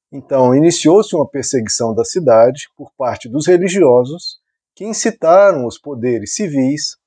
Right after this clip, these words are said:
para perseguirem e, por fim, terminaram expulsando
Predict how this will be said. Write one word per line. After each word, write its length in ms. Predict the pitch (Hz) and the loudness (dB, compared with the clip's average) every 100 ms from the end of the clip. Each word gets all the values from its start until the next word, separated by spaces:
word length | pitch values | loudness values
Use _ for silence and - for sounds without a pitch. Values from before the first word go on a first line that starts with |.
| _ _ _ - | _ _ _ -6
para 380 | 135 135 131 | 2 4 4
perseguirem 840 | 127 196 214 - 175 208 214 107 82 _ | 2 -4 -4 -2 -2 0 -2 -4 -10 _
e, 60 | 190 | -16
por 220 | 285 254 | -12 -12
fim, 420 | - 196 220 226 - | -6 -2 -2 -4 -12
terminaram 720 | - 185 185 156 147 147 160 - | -12 -2 2 6 6 4 -2 -12
expulsando 920 | 190 - 185 - - 160 170 127 | -16 -16 -16 -16 -12 -8 -6 -8